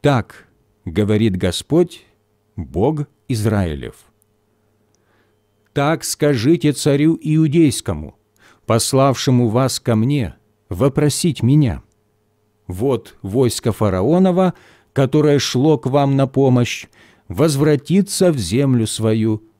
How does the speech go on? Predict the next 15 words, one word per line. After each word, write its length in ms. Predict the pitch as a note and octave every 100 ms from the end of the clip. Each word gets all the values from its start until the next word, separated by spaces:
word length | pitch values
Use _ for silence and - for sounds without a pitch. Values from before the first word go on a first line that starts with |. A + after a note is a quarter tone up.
| -
в 80 | D#2
Египет. 720 | E2+ A#2+ G#2 G2 F2 - - _ _ _ _ _ _ _ -
А 140 | D3
халдеи – 760 | - C3 A2+ C3 G3+ G2 B1+ _ _ _ _ _ _ -
снова 460 | - D3+ F3+ G3+ F#3
придут 560 | F3 F3+ D#3+ F3+ - -
и 120 | D#3+
будут 420 | C3+ C#3+ E3+ E3+
воевать 800 | B2 C3 C3+ B2 G#2 D#3+ E3+ -
против 440 | - B2 A2+ A2+ F#2+
города 460 | E2+ B2+ A2+ G2
сего, 420 | G#2 - G#2+ E2+ - _ _ _ _ - - -
и 100 | D3+
возьмут 600 | E3+ D3+ G2 B2 G3 -
его, 420 | B2+ G2 D2+ -